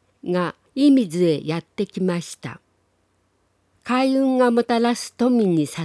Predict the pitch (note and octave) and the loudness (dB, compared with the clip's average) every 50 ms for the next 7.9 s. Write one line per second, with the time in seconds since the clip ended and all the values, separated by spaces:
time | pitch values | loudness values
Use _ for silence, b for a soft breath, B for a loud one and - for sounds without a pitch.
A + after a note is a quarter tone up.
0 | - - G3 F#3+ F#3+ F#3+ F#3 F#3 F#3 F3 F3 E3+ D#3 - b b b b b b | -6 -4 -4 -2 0 0 0 0 0 -2 -2 -2 -4 -4 b b b b b b
1 | b b b - A#3 B3 B3+ B3+ B3 G3 B3 B3+ B3 A#3+ G#3+ F#3+ A#3 A#3 A3+ A3+ | b b b -2 0 2 4 4 4 4 4 4 6 4 4 2 0 0 0 0
2 | G#3 - - D3+ F3+ F#3+ F#3 _ - B3+ G#3+ C4 C4+ B3 - - B3+ C4+ C4 B3+ | -2 -4 -6 -6 -6 -6 -6 _ -6 -4 -4 -4 -4 -6 -4 -2 0 0 0 -2
3 | - - G#3 F#3+ F#3 F3 E3+ E3 D#3 D3+ D3 - - A#3 A#3 A#3+ A#3 G#3 G#3 A3 | -2 -2 0 0 2 2 2 2 2 0 -2 -4 -2 0 2 2 2 2 0 -4
4 | - - A3 G3+ - G3+ F#3 - - F#3+ - - E3+ D3 - b b b - - | -4 -6 -8 -6 -6 -8 -8 -4 -6 -6 -6 -6 -8 -8 -10 b b b -2 0
5 | B3 B3+ B3+ A3+ G3+ A#3+ B3+ B3+ B3 B3 A#3+ A#3+ A3+ - - G3+ F#3+ - - - | 2 2 2 0 0 -2 -2 0 2 2 2 2 0 0 -4 -6 -6 -8 -8 -4
6 | - A3+ - - A#3+ A3+ A3+ A3 G#3 - - - - G#3 G#3 G#3+ G#3 G3+ _ - | -4 -4 -2 -2 0 0 0 0 0 -4 -8 -8 -4 -2 -2 -2 -2 -4 _ -6
7 | G#3 G3+ G3+ G#3 - - - - E3+ E3+ E3 D#3 C#3 - - - - _ | -6 -4 -4 -6 -8 -10 -12 -10 -8 -6 -6 -6 -8 -12 -18 -20 -20 _